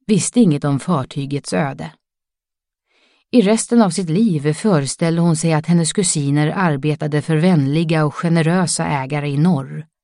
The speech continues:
upptagna med barmhärtigare sysslor än hennes egna. Vävning eller spinnande, inget på fälten.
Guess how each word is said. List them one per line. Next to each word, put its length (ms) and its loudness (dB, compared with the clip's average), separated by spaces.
upptagna 680 2
med 260 2
barmhärtigare 840 0
sysslor 520 -4
än 120 -2
hennes 300 -4
egna. 480 -2
Vävning 720 2
eller 200 -4
spinnande, 800 -2
inget 360 4
på 100 -6
fälten. 600 -8